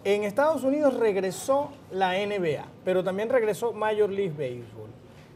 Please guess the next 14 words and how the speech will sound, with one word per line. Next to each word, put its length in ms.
Eh, 200
nosotros 440
vimos 460
en 300
días 200
recientes 600
el 160
lanzamiento 540
inicial 400
que 100
hizo 340
el 220
doctor 320
Fauci, 560